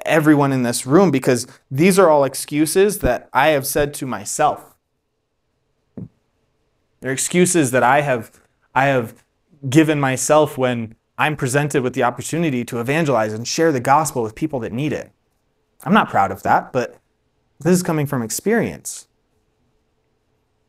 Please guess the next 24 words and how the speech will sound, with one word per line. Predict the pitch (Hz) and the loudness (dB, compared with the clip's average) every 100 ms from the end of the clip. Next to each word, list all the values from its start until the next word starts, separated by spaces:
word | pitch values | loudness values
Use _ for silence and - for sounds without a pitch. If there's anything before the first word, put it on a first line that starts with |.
| _ _ - | _ _ -4
This | 180 | -2
is | |
coming | 185 165 143 | 2 0 0
from | 143 | -2
a | 131 | -2
place | - 151 165 135 | 2 4 4 2
of, | 113 107 - _ _ _ _ _ | -2 -4 -14 _ _ _ _ _
of, | - - | -10 -2
"Hey, | 165 | 0
I've | 107 110 | 2 2
been | 160 170 | 0 0
there, | 85 - - _ _ _ _ _ _ _ _ _ _ _ - | -2 -12 -20 _ _ _ _ _ _ _ _ _ _ _ -12
and | 123 | -6
I | 139 | -4
don't | 127 123 | -2 2
want | 175 175 | 2 2
to | 131 | -4
be | 123 175 | -4 0
there | 175 117 | 2 2
anymore." | 107 98 80 65 - _ _ _ _ _ _ _ _ _ _ _ _ _ _ _ _ _ _ _ _ _ _ _ _ _ _ | -2 -8 -10 -14 -18 _ _ _ _ _ _ _ _ _ _ _ _ _ _ _ _ _ _ _ _ _ _ _ _ _ _
And | - 135 | -2 4
most | 151 196 - | 4 4 0
of | 147 | 0
these, | 139 135 127 - - - | 4 4 2 -2 -6 -12